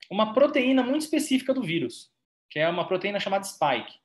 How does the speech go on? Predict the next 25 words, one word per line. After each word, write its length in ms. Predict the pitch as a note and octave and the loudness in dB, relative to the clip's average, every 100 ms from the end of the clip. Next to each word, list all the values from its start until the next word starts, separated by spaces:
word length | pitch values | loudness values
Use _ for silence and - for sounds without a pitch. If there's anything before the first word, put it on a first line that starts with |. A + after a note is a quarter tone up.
| _ _ _ | _ _ _
né? 180 | B2 C#3+ | -8 -6
Que 120 | D#3 | -2
é 20 | |
a 60 | E3+ | 0
proteína 360 | F3+ F3+ G#3+ A3 | 0 -2 -2 -2
que 120 | G#3 | -4
o 40 | |
vírus 320 | F3 A3 G3+ | -4 -4 -4
usa 220 | G#3 B3+ A#3+ | -4 -2 0
pra 160 | B3+ | -2
entrar 340 | A#3 A3 A3+ G#3 | -2 2 2 2
dentro 280 | G3 F3+ | -2 -2
da 80 | E3+ | -4
célula 320 | E3 D#3 D3 | 0 0 0
humana, 260 | C3 A#2 G#2+ _ _ _ _ | -2 -6 -10 _ _ _ _
tá? 200 | B2 D#3+ _ _ - _ - | -16 -16 _ _ -20 _ -6
Então, 220 | D#3 A#3 | -2 0
nós 160 | B3 | 0
temos, 260 | B3+ B3 A3+ | -2 -2 -2
então, 280 | A3 G#3+ G3 | -2 -2 0
um 120 | F#3 | 0
anticorpo 720 | G3+ - - - A#3 B3+ - | -2 -4 -2 4 6 4 0
que 100 | D3 | -2
ele 100 | A3 | -2
brilha, 560 | G3+ E3+ G#3+ D3 A2+ | 0 2 2 2 0